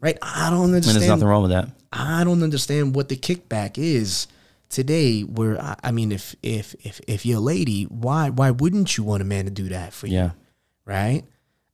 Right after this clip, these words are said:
Speaker 1: And, and so, ah, now then there's the extreme opposite, right,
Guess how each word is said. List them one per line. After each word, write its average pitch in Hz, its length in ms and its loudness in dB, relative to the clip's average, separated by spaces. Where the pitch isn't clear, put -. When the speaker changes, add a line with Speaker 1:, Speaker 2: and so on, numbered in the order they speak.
Speaker 1:
And, 110 360 2
and 113 240 2
so, 113 460 2
ah, - 240 -8
now 147 300 6
then 156 280 6
there's 139 280 6
the 120 120 2
extreme 113 380 4
opposite, - 500 -2
right, 104 340 -2